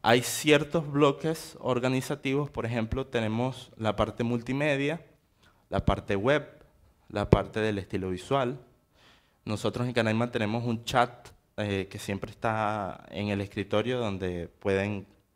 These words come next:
pedir ayuda, la gente siempre, siempre está allí conectada. Es un chat I R C en Freenode. Eh, la parte ofimática, y esto que está acá abajo es la base del sistema.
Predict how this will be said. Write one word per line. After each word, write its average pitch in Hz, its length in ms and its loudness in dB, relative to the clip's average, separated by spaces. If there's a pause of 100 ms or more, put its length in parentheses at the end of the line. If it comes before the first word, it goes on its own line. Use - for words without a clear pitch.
(500)
pedir 95 280 0
ayuda, 143 420 0
la 113 160 0
gente 98 480 -4 (760)
siempre, 101 840 2
siempre 107 340 -6
está 101 360 -2
allí 107 260 -2
conectada. 110 680 -4 (720)
Es 117 60 0
un 110 120 0
chat 110 240 -4
I 107 120 0
R 101 180 0
C 107 460 -4
en 92 140 -6
Freenode. 101 520 -4 (1000)
Eh, 101 920 2 (420)
la 113 140 4
parte 117 300 4
ofimática, 147 720 0 (560)
y 131 160 6
esto 143 240 4
que 160 80 -4
está 156 140 -2
acá 170 120 -2
abajo 165 460 4
es 113 160 2
la 135 140 4
base 123 320 6
del 131 100 0
sistema. 123 420 -4